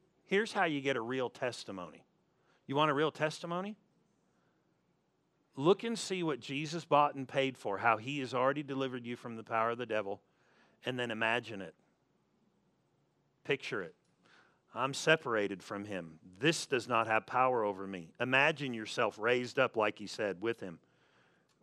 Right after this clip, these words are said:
What happens is there is a testimony that comes from the lips that people just know what to say, and there is a testimony that comes from the heart. That's the one that prevails. You get that on your lips.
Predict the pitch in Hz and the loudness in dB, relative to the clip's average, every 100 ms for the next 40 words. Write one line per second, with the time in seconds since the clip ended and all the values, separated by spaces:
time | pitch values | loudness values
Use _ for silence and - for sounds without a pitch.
0 | _ _ _ _ 123 160 147 139 160 185 | _ _ _ _ 4 6 6 6 8 6
1 | 165 143 123 135 135 113 135 131 208 156 | 4 -2 -2 -2 -2 0 2 4 4 2
2 | 131 151 147 - 135 131 131 127 113 110 | -2 2 2 0 -4 -2 -2 -2 0 -2
3 | - 135 127 120 - 113 101 101 139 143 | 0 -2 -2 -4 -8 -8 -2 2 4 2
4 | - - 104 - 120 120 110 104 101 101 | -4 -8 -8 -6 -6 -6 -8 -8 -6 0
5 | 110 123 135 - 143 - 143 156 165 - | 2 2 0 -2 -10 -2 0 0 -4 -12
6 | - 113 117 117 120 147 190 160 - - | -10 -6 0 0 2 0 0 0 -4 -4
7 | 123 - 131 120 120 110 107 - 123 117 | -4 -4 -6 -4 -4 -4 -6 -4 -4 -4
8 | - - 101 90 117 113 78 - - _ | -8 -14 -10 -4 2 2 0 -12 -20 _
9 | _ - _ - 131 175 208 - 170 135 | _ -20 _ 2 6 6 6 -2 -4 0
10 | 135 131 120 - 131 117 120 107 76 67 | 0 0 -4 -4 -4 2 4 4 0 -6
11 | - - _ _ _ _ - 143 127 151 | -14 -16 _ _ _ _ -10 -6 4 4
12 | - 143 170 131 117 113 110 101 131 104 | 6 6 6 4 0 -2 0 4 6 6
13 | - - - | 0 -10 -10